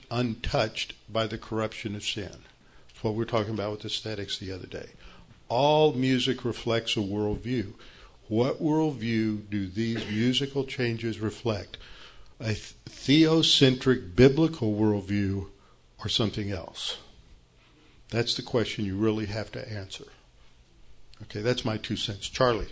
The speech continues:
I, I love this because I was teaching this stuff in the mid eighties. And I didn't have all the,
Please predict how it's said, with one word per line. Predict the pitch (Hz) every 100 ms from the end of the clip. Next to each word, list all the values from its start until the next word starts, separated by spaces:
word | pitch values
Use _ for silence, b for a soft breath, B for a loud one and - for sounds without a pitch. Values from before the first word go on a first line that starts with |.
| 127
I, |
I | 139 135 135
love | 147 175
this | 143 123
because | - 127 135 117 B B -
I | 135 226
was | 220 -
teaching | - 175 - 151 123
this | 120
stuff | - - 113 110 - B B B B -
in | 139
the | 127
mid | 113 131 147
eighties. | 139 127 113 101 - - - - - - - - - B B B B B B B
And | 120
I | 127 170
didn't | 180
have | 143 147
all | 120 127 143
the, | 139 127